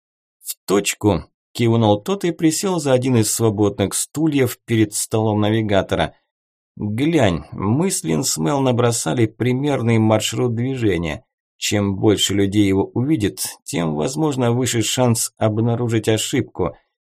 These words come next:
Как-никак ни я, ни мисс Смел не являемся навигаторами.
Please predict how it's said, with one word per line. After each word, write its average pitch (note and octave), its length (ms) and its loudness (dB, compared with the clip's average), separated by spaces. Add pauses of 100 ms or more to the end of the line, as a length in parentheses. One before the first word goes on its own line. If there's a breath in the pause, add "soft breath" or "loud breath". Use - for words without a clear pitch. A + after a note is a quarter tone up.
Как-никак D#3+ 720 -2
ни D3+ 100 0
я, C3+ 240 4
ни B2+ 140 4
мисс A2+ 260 4
Смел C3 500 0
не A#2 220 4
являемся A2+ 720 2
навигаторами. G#2 880 0